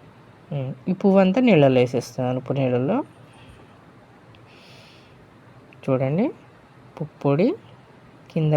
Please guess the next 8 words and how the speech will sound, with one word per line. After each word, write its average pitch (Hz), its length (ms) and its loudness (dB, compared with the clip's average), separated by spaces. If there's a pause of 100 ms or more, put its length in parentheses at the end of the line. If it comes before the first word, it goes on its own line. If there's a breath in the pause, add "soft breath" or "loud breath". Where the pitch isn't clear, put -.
వైట్ 139 320 0
రేఖ, 135 240 0 (2000 loud breath)
రెండు 170 280 2
పట్టుకుని 208 360 2
లాగేయండి. 151 640 4
ఒకే 180 160 2 (100)
టైంలో 165 320 2
రెండు 151 200 2